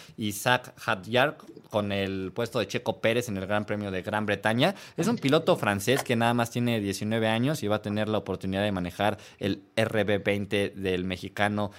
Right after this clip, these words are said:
en Silverstone. Y fíjate que esto no es como castigo a Sergio Pérez, sabemos que no ha tenido su mejor actuación, pero esto es porque hay que recordar que por reglamentación,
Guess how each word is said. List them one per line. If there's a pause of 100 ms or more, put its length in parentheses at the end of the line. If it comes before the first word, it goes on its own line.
(120)
en
Silverstone. (260)
Y
fíjate
que
esto
no
es
como
castigo
a
Sergio
Pérez,
sabemos
que
no
ha
tenido
su
mejor
actuación, (260)
pero
esto
es
porque
hay
que
recordar
que (240)
por
reglamentación,